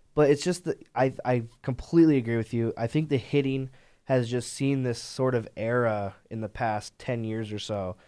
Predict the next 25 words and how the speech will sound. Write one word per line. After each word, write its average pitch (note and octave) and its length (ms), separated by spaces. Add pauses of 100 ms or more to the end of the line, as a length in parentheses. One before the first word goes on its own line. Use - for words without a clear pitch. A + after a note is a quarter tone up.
(280)
Um, G2 420
after B2 260
the A#2+ 80
steroids A2+ 720
were G2+ 280 (100)
completely A#2 580
done, A2+ 580
um, G2 400 (340)
after A2+ 260
those A2+ 200
big A#2 260
home B2 260
run A#2+ 140
hitters A#2+ 360
of A#2 100
the A2+ 80
early A#2+ 240
two A#2 160
thousands, A2 440
late G#2+ 180
nineties, G#2 380
even G#2 360
Bonds, A2 520
Sosa, A#2 520
McGwire, G#2+ 640